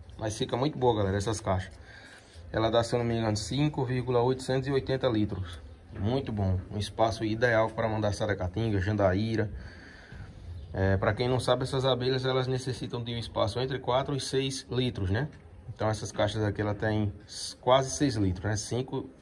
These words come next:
litros oitocentos e oitenta, se não me engano. Elas são quatorze por dez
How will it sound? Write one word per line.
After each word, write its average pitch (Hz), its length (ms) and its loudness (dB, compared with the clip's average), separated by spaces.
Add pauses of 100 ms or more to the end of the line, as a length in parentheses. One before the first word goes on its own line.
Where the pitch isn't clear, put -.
litros 120 440 0
oitocentos 117 400 0
e 123 40 2
oitenta, 101 300 2
se - 140 -4
não 92 80 2
me 98 80 2
engano. 87 240 0 (1080)
Elas 95 220 4
são 101 160 0
quatorze 143 680 2 (1000)
por 117 180 4
dez 135 600 4